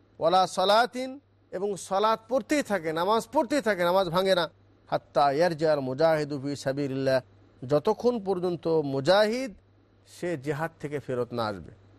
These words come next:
বলছেন মুজাহিদের সমান সওয়াবের অধিকারী কোনো কাজ আছে কি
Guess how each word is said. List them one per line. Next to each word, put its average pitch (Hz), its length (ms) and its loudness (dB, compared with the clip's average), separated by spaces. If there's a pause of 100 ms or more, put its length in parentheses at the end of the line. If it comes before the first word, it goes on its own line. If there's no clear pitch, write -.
(160)
বলছেন 147 280 -4 (160)
মুজাহিদের 196 600 2 (840)
সমান 214 480 0 (180)
সওয়াবের 208 500 2 (140)
অধিকারী 202 500 0 (540)
কোনো 175 160 -2 (160)
কাজ 147 160 2 (180)
আছে 123 260 -8
কি 104 80 -20